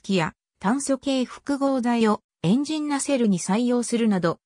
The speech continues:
先進的な材料を採用することも特徴である。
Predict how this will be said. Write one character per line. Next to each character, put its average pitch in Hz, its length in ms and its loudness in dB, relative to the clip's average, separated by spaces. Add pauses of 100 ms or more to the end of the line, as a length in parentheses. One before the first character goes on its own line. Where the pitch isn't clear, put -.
(160)
先 285 240 0
進 285 240 -2
的 285 240 -6
な 277 140 -2
材 254 320 0
料 254 280 2
を 170 80 0
採 220 280 0
用 240 160 0
す 240 160 -2
る 233 100 0
こ 233 140 -6
と 202 140 0
も 160 120 0
特 - 260 -10
徴 254 280 -2
で 220 120 0
あ 185 120 0
る。 156 140 -8